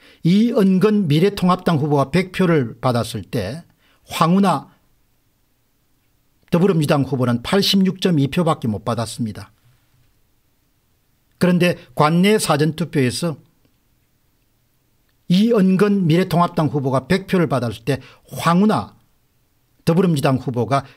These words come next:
백이십팔점이 표를 얻었습니다. 있을 수 있는 일입니까? 우편투표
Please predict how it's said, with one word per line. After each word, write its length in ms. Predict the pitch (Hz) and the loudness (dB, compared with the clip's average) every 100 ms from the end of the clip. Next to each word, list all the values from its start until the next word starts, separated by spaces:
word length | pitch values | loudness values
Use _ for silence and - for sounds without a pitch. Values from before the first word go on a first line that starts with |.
| - | -4
백이십팔점이 1040 | 175 185 180 143 - - 185 170 180 151 143 | -2 0 -2 -2 -2 -2 -2 0 0 0 -2
표를 240 | 175 185 | 0 -2
얻었습니다. 600 | 120 113 - 110 113 - _ _ _ _ _ _ _ | -2 -6 -8 -12 -14 -20 _ _ _ _ _ _ _
있을 240 | 151 147 190 | -2 0 0
수 100 | 190 | 0
있는 200 | 170 196 | 0 0
일입니까? 560 | 214 190 185 196 190 _ _ _ _ _ _ _ _ _ _ _ _ _ - | 0 -2 -2 -6 -10 _ _ _ _ _ _ _ _ _ _ _ _ _ -4
우편투표 760 | 185 190 214 226 226 139 - | -2 0 2 0 0 -2 -4